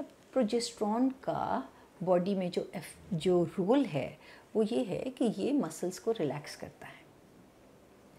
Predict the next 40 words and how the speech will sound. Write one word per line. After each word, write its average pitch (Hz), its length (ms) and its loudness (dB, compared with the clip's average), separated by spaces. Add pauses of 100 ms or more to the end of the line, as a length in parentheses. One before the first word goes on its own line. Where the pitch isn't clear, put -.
(400)
तो 208 80 2
चूँकि 208 480 2 (100)
ये 170 300 2 (320)
मसल्स 208 280 0
को - 120 0
रिलैक्स 185 380 0
करता 165 260 -6
है, 175 120 -4
तो 180 120 -6
होता 202 260 -6
क्या 277 160 -2
है 311 280 0 (300)
कि 180 100 2
जो 165 140 4
आपकी 147 880 2 (340)
आंतरी 185 600 0
आंत 180 320 0
हैं, 151 460 -6 (120)
छोटी 165 300 -2
आंत 147 340 -4
और 151 60 -6
बड़ी 196 260 -2
आंत, 143 360 -6
उसके - 220 -2
अंदर 262 180 4
जो 190 120 0
स्मूथ 208 300 0
मसल्स 160 400 -2
होते 143 200 -4
हैं, 196 200 -4 (340)
वो 453 60 8
भी 285 100 2
रिलैक्स 143 400 -2
हो 131 60 -2
जाते 113 300 -2
हैं 160 220 -10 (680)
और 208 280 0
इसकी - 380 -4
वजह 135 280 2
से 254 320 0